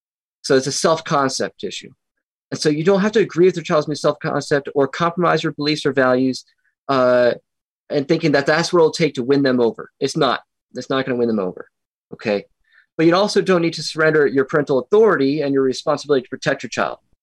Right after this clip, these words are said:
So, uh, you need to raise them up in the way that is right, uh, uh, to be well-adjusted, contribute to society,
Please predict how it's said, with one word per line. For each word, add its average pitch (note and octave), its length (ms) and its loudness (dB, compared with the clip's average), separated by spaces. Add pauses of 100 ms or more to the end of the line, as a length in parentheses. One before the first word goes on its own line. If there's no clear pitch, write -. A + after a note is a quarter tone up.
(280)
So, C3 520 0 (320)
uh, C3+ 80 2
you C#3+ 160 2
need F#3 80 2
to E3 100 -4
raise D#3+ 220 4
them F3 100 2
up D#3+ 120 -2
in D3 60 -4
the C3+ 60 0
way C3+ 220 2
that A#2 160 2
is A2 180 -2
right, C#3 360 -2 (420)
uh, A2+ 400 2 (140)
uh, A2 120 -8
to - 100 -12
be B2+ 120 -2
well-adjusted, D3+ 800 0 (220)
contribute D3+ 420 -4
to - 100 -14
society, C3+ 600 0